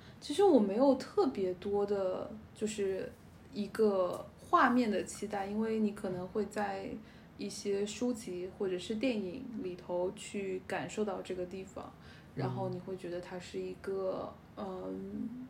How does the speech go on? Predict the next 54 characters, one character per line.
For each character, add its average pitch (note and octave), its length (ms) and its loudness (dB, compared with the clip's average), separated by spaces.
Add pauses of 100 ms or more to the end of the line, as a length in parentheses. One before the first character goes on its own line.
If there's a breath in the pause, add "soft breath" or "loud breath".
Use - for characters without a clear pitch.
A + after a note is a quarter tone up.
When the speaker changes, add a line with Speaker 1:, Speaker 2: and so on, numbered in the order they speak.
(480)
Speaker 1:
很 G3+ 240 -2
不 - 140 -8
错 F#3+ 540 2 (240)
的 F#3+ 200 0
一 F#3 100 -6
个 G3 240 0
欧 F3+ 220 0
洲 G3+ 160 2
的 G3+ 120 0
一 G3 40 -2
个 G#3 140 0
城 F3+ 260 -6
市， F#3+ 380 -2
然 F3+ 160 -2
后 F#3+ 260 -4 (400 loud breath)
它 G#3 160 -2
有 G3 120 2
非 A3 180 4
常 G3 240 0
多 F#3+ 140 -2
的 F#3+ 240 0
典 E3+ 300 -4
故 G#3+ 200 4
和 F#3+ 160 -2
历 G#3+ 240 -2
史。 - 380 -8 (720 loud breath)
呃， F#3 280 -2 (1120)
对， F3 160 -2 (180)
就 G3+ 120 0
是 G3 160 -2
如 G3+ 80 4
果 G#3+ 120 10
是 G#3+ 180 6
第 A3 180 -2
一 A#3 60 -2
次 G#3+ 180 -2
印 F#3 160 -4
象， F#3+ 200 -2
所 G#3 140 0
以 A3 140 4
我 G3+ 260 4
哪 G#3+ 160 6
怕 G3+ 160 -4
是 G#3+ 140 -2
第 A#3 160 -2
一 B3+ 100 4
次 G#3 260 -2
去 - 240 -4
到 G#3 200 2
巴 G3+ 220 4
黎 G3 140 -2
的 F#3+ 120 0
时 F#3 200 -4
候， F#3 460 0